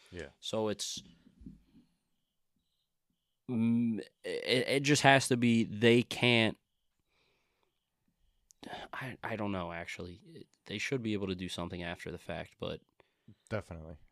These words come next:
Speaker 1: And I'm sure they have in the past, but it's probably something that's gone to a further extent than
Speaker 2: Well,
Speaker 1: this.
Speaker 2: now that I'm thinking about it, they do things about people for not on the field stuff.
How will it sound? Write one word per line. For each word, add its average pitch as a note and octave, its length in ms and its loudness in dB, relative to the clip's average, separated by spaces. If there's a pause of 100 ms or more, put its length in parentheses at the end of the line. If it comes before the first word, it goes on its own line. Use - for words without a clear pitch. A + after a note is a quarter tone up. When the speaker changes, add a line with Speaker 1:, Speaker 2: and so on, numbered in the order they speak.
(220)
Speaker 1:
And A2 100 -8
I'm A2 80 -8
sure D3 200 0
they G#2 100 0
have G2+ 260 -2
in F#2+ 60 -12
the E2 80 -12
past, F2+ 500 -10
but F2 180 -10 (280)
it's - 140 -12
probably G#2+ 280 -6
something G2 320 -10
that's F#2 180 -12
gone F#2 300 -14
to F#2 200 -12
a E2 40 -14
further F2 300 -14
extent F2 380 -16
than E2+ 120 -14
Speaker 2:
Well, C#4 100 -2
Speaker 1:
this. C#4 80 -2
Speaker 2:
now C#4+ 100 0
that C#4 60 0
I'm C4 120 -4
thinking G#3 340 -4
about F#3 220 0
it, G3 80 -6
they G3+ 240 2 (160)
do F#3 320 2
things F#3 760 4
about D#3 520 6 (640)
people E3 1000 4 (580)
for D#3+ 480 4
not A#2 480 2 (100)
on D3+ 240 4
the D3 80 4
field F#3+ 360 4
stuff. - 560 -4